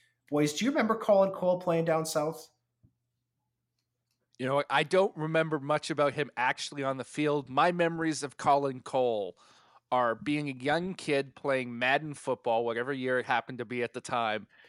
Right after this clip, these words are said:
Speaker 2: and trying to amass an all-Canadian roster through my franchise management and having to acquire Colin Cole for draft picks in the trade block.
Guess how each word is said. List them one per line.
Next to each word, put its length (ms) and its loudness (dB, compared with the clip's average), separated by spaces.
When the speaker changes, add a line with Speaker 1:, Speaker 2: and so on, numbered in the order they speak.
Speaker 2:
and 200 -4
trying 420 0
to 260 -2
amass 680 2
an 240 -2
all-Canadian 1000 2
roster 680 0
through 300 -8
my 340 0
franchise 840 4
management 600 -2
and 140 -14
having 300 4
to 160 2
acquire 760 6
Colin 480 2
Cole 400 -2
for 320 -6
draft 460 2
picks 480 -4
in 160 -6
the 80 -6
trade 420 -2
block. 300 -8